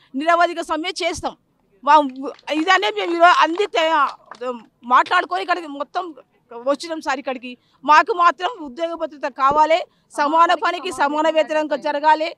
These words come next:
ఇవ్వాలి. ఇంకోటి ఏంటంటే ఏజెన్సీ విధానాన్ని రద్దు చేసి ట్రస్ట్ ఉద్యోగులుగా ఆరోగ్య మిత్రులను గుర్తించాలి. ది-, ఇంకోటి మాది, ఆ, ఏమైందంటే, ఆ,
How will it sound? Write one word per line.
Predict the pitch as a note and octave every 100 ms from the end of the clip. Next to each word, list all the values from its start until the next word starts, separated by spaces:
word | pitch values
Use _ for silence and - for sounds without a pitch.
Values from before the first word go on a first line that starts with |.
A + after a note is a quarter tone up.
| _
ఇవ్వాలి. | C4 C4+ D#4+ E4 F4 C4+ C4 C#4+
ఇంకోటి | D#4 F4 F4
ఏంటంటే | E4+ F4 E4+ F#4
ఏజెన్సీ | D#4+ D#4+ F4 F4+ G4
విధానాన్ని | F4 E4 E4+ E4+ D4
రద్దు | C#4 C4+ E4+
చేసి | E4+ E4 G#4+
ట్రస్ట్ | - - _ E4+ E4+ G4
ఉద్యోగులుగా | F#4 F4 F4+ F4+ F4 F#4
ఆరోగ్య | F4+ E4+ E4+
మిత్రులను | E4+ E4 F4 D#4
గుర్తించాలి. | E4+ F4 E4+ D#4 B3 F3+ _ _ C#3 _ C#3 C4 - _ -
ది-, | A3+ C4+ C4+
ఇంకోటి | F4 G#4+ G#4
మాది, | F4+ E4+ F4+ G4+ E5 - _ -
ఆ, | D4+ D4 C4 A3
ఏమైందంటే, | C4 F4+ F4+ F4+ E4+ E4 E4+ C4+
ఆ, | C4